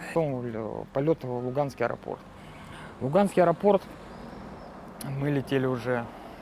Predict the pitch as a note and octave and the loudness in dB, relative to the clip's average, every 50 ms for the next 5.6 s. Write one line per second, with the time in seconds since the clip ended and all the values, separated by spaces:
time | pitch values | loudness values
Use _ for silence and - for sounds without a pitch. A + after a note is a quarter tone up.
0 | - - - - C3+ C3+ C3 C3 C#3 D3 C#3 - E3+ F3 F3 E3+ F3 F3 - - | -16 -14 -2 2 4 4 4 4 2 0 -2 -2 0 0 0 0 0 -2 -2 -2
1 | F3 E3+ E3 - - E3 E3 D#3+ D#3 D#3 D3+ D3 - - - - - - - - | -2 -2 -2 0 0 0 0 0 -2 -2 -4 -6 -10 -12 -14 -16 -16 -14 -14 -14
2 | - - - - - - - - - - - - - - - - - - - - | -14 -14 -14 -14 -14 -16 -16 -16 -16 -16 -16 -16 -16 -16 -14 -14 -14 -14 -14 -8
3 | - - C#3+ D3+ E3 D#3 B2 A#2 A#2+ A#2+ A#2+ B2 A2+ A2+ A2+ A2 - - - - | 0 4 6 6 6 4 2 -2 -4 -4 -4 -6 -6 -8 -10 -12 -14 -16 -16 -16
4 | - - - - - - A#2+ B2+ E3 F#3 E3+ - - C#3+ C#3 C3+ C3 - C3+ C3+ | -16 -16 -16 -12 -10 -8 -4 0 0 0 2 4 4 6 6 6 4 4 2 0
5 | C#3 D3+ E3 D#3 D3 C#3+ - C3 - D#3 D3 | 2 4 6 6 6 4 2 -2 -4 -4 -4